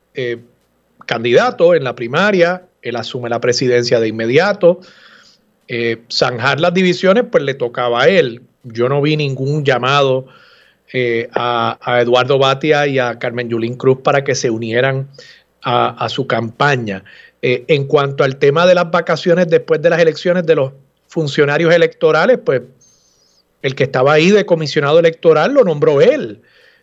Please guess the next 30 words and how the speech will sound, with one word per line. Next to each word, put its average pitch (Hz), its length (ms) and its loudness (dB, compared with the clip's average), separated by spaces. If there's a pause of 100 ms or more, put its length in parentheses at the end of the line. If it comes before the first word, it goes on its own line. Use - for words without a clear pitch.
(160)
Eh, 131 720 0
eh, 131 460 0
en 139 200 -4
cuanto 143 420 0
al 139 60 2
asunto 151 560 0
de, 170 500 4 (600)
del 147 260 0
voto 156 320 2
adelantado 175 680 2
para 165 220 2
la 151 80 2
elección, 143 440 0
pues - 180 -2
también, 151 560 -2
ya 123 180 0
él 151 60 4
era 196 220 2
presidente, 147 720 -2
ya 120 180 -2
él 170 80 2
era 233 160 4
responsable 170 720 0
también 156 360 0
de 143 80 0
muchas 139 280 -2
de 156 80 -2
estas 135 220 -4
decisiones, 127 500 0
¿no? 196 320 0